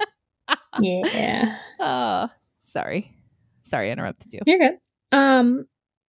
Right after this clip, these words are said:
Speaker 1: so the definition that I found, it was really the first one that popped up, and I actually really liked it, was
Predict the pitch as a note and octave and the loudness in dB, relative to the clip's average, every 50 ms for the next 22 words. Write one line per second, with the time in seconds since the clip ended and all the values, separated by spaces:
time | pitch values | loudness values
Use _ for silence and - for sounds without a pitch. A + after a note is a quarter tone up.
0 | _ _ - - - D4 C4+ C4+ C4+ C4 B3+ C4+ B3 C4 B3+ D4 D4+ D#4 - - | _ _ -6 2 2 4 4 4 4 2 0 2 0 0 0 0 -2 -2 -2 -2
1 | D#4 D4 - - - G#3+ G#3+ A3 A#3 - A3 F#3+ F#3 F3+ F3 F#3+ A#3 B3 - - | -4 -4 -4 -4 -2 0 2 2 2 0 -2 -4 -4 -6 0 0 0 0 0 -4
2 | - - _ _ B3+ B3 A3 A#3 A#3 A3+ A#3+ B3+ A3+ A3+ A3 G#3+ G3 G#3 - - | -10 -12 _ _ 0 2 4 4 4 4 6 6 4 4 2 0 -2 -2 0 0
3 | G#3+ G#3+ A3+ A3 G#3 G#3 G#3 - A3+ G#3 G#3 - A3 G#3+ G3+ G3+ A3 A3+ - - | 0 0 0 0 -2 -2 0 2 0 0 0 0 -2 -2 0 0 0 0 0 0
4 | A3+ A3 G#3+ G#3 G3+ G3 G3 F#3+ F#3+ G3 G3 G#3 A3+ - G3+ F#3+ F#3+ F#3+ - - | 2 2 4 4 4 2 0 0 -2 0 -2 -2 -2 -2 -4 -2 -2 -4 -6 -8
5 | _ _ _ _ _ _ _ _ _ _ _ _ _ _ _ _ B3 A3+ G#3+ G#3+ | _ _ _ _ _ _ _ _ _ _ _ _ _ _ _ _ 4 4 6 6
6 | A3 A3 A#3 - | 4 4 2 -2